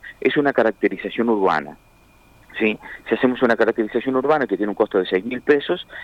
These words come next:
ahí eso se va a, a, eh, se registra en catastro, se hace un reaforo de la contribución y ahí cada uno va a aportar según lo que el intendente quiere, que es que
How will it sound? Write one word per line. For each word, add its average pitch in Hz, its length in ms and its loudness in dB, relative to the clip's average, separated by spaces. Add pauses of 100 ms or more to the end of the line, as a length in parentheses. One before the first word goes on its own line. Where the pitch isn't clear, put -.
(180)
ahí 143 400 0
eso 139 320 -4 (280)
se 120 100 -2
va 95 400 0
a, 90 160 -2
a, 92 60 -8 (120)
eh, 90 260 -6
se 110 80 0
registra 98 340 -8
en 104 60 -8
catastro, - 580 0 (320)
se 131 60 4
hace 127 160 0
un 110 120 0
reaforo 113 720 2 (320)
de 98 180 0
la 95 100 0
contribución 123 840 -4 (300)
y 135 240 0
ahí 107 200 2
cada 120 240 0
uno 139 220 -4
va 110 140 2
a 113 40 -4
aportar 135 520 0 (100)
según 101 340 -6
lo 101 100 0
que 104 100 -4
el 101 100 -6
intendente 107 500 -2
quiere, 175 440 -6 (260)
que 110 140 6
es 123 100 -6
que 135 300 2